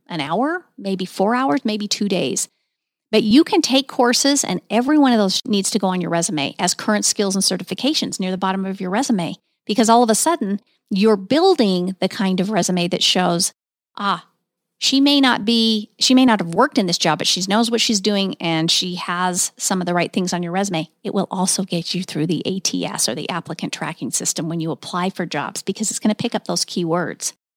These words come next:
So reverse engineer your resume to the jobs you're seeking.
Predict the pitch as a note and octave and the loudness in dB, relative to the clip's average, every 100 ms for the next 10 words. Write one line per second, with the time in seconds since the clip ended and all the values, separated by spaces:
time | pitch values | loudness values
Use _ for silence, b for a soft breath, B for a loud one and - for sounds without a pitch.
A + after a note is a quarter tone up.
0 | _ _ _ _ _ _ - - A3 G3+ | _ _ _ _ _ _ -4 2 6 6
1 | F#3+ F#3+ _ - G#3+ A3 E4 F4 E4 D4+ | 4 0 _ 0 2 4 2 4 4 4
2 | C4 A3+ G#3+ A3 G#3 G3+ G3+ G3+ D#3+ D#3 | 4 2 0 0 0 2 2 0 0 -2
3 | E3 - F#3+ F3+ - G3 G3+ G#3 F#3 F3+ | -2 0 0 0 2 4 4 2 0 0
4 | - F#3 E3 - - | 0 -2 -4 -6 -8